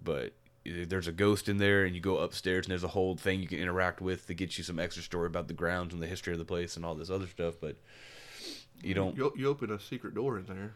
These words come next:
Speaker 2: which leads to the, below the observatory. What, what, there's something down there. That might, some of that might have been key
Speaker 1: Yeah.
Speaker 2: to
Speaker 1: But
Speaker 2: the main.
Speaker 1: I,
Speaker 2: I don't
Speaker 1: I guess you do have to go everywhere,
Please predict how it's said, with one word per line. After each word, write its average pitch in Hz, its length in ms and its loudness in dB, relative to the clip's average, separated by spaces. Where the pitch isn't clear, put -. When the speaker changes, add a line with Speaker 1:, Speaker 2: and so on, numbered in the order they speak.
Speaker 2:
which 98 140 -10
leads 104 220 -4
to 107 100 -6
the, 101 60 -2
below 101 280 -4
the 98 100 -4
observatory. 101 540 -4
What, 107 200 -6
what, 107 140 -6
there's 113 120 -12
something 107 220 -6
down 104 220 -2
there. 113 160 2
That 101 200 -6
might, - 120 -12
some 175 100 -4
of 156 80 2
that 107 120 2
might 113 100 4
have 104 100 2
been 98 160 -4
key 104 340 -2
Speaker 1:
Yeah. 85 340 2
Speaker 2:
to - 60 -14
Speaker 1:
But - 80 0
Speaker 2:
the 101 60 2
main. 98 200 0
Speaker 1:
I, 101 40 0
Speaker 2:
I - 40 2
don't 107 180 4
Speaker 1:
I 135 80 4
guess 175 220 2
you 104 40 -2
do 98 120 2
have 87 120 -2
to 85 80 -4
go 82 100 2
everywhere, 80 520 -2